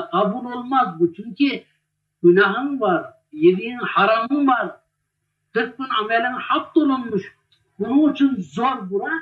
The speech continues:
karşılıklı ihvan bulacaksın. Diyeceksin ki,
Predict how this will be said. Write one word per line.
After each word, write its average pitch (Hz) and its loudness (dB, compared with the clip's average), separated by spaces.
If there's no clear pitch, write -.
karşılıklı 202 -2
ihvan 196 0
bulacaksın. 170 2
Diyeceksin 220 -2
ki, 240 -10